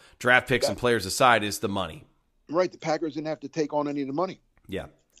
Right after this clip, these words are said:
Speaker 2: A p-, lot of the part of what hold, with, with, with what we heard was holding up the trade or whatever was that the Jets wanted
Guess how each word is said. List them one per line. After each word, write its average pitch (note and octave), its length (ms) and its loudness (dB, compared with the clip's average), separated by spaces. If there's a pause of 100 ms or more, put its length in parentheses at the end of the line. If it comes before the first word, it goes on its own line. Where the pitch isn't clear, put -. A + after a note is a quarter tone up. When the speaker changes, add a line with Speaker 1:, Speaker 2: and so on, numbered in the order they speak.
(140)
Speaker 2:
A B2 60 6
p-, - 180 -10
lot E3+ 220 4
of G#3 80 2
the F#3 80 -4 (220)
part D3 220 -4
of B2 120 -14
what A#2 120 -8
hold, C3 340 -8
with, G#2 180 -20
with, G#2 120 -14 (120)
with G#2+ 140 -10 (160)
what A#2 160 -2
we G#2 80 -6
heard G#2 260 2
was G2 100 -6
holding G#2 320 -2
up G2 80 -6
the G#2 80 -18
trade G2+ 300 -2
or F#2 60 -6
whatever G2 220 0
was F#2 200 -6 (300)
that A2+ 100 -4
the A2+ 80 4
Jets C3+ 400 2
wanted B2 480 -2